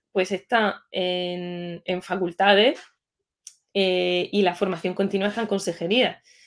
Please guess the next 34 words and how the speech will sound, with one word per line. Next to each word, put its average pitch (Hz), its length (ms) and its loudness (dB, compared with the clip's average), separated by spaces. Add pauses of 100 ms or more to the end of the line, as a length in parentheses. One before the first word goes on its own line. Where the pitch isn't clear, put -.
(340)
Cada 196 760 6
institución 226 720 0
cuenta 220 460 0
con 196 260 0
el 180 100 -6
profesorado 196 960 2
y 220 200 -4
con 202 580 -2
las 196 160 -2
personas 202 500 -2
que, 202 500 2
que 202 120 2
consideran. 185 680 0 (500)
Lo 202 240 4
que 208 120 4
yo 220 100 2
sí 214 140 -2
que 247 100 4
recomiendo 247 560 2
es 220 160 4
a 202 140 4
todo 208 180 4
el 240 60 0
mundo 233 260 -2
que 220 80 0
esté 214 140 -6
interesado, 233 840 0
que 196 100 0
ahora 214 200 4
mismo 226 320 0
hay 226 160 2
muchos 208 400 0
perfiles 214 500 0
diferentes 240 760 2